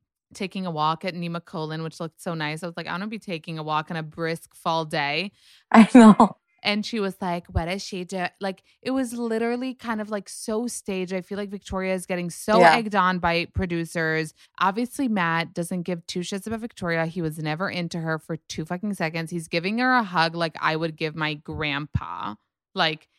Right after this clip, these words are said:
Speaker 1: he
Speaker 2: <laughs>
Speaker 1: never was into her sexually or otherwise. And she came on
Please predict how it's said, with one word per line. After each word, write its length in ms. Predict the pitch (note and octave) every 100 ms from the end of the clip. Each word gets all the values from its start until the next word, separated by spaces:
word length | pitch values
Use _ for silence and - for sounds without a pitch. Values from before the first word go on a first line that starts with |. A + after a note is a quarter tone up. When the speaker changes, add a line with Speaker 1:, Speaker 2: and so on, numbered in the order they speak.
| _
Speaker 1:
he 140 | - A3
Speaker 2:
<laughs> 0 |
Speaker 1:
never 500 | G3 F#3+ G3 A#3 A#3
was 400 | E3+ F#3 G3 E3
into 460 | F3+ A3+ B3 C4
her 420 | F3 D#3 D3+ E3+ -
sexually 640 | - F#3 F#3 - F3+ D#3+
or 120 | D#3 -
otherwise. 540 | D#3+ D3+ C#3+ C#3+ D#3
And 220 | - G3+ G3
she 220 | - C4+
came 320 | - D#4 B3
on 380 | G3 G3+ G#3